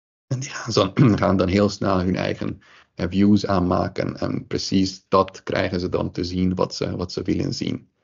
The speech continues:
ehm, van, van deze gegevens.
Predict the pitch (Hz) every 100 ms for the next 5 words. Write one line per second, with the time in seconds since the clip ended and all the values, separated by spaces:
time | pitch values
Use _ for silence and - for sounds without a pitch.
0 | - - _ - 120 - - _ - 85
1 | 87 - - - - - - - - -
2 | - - -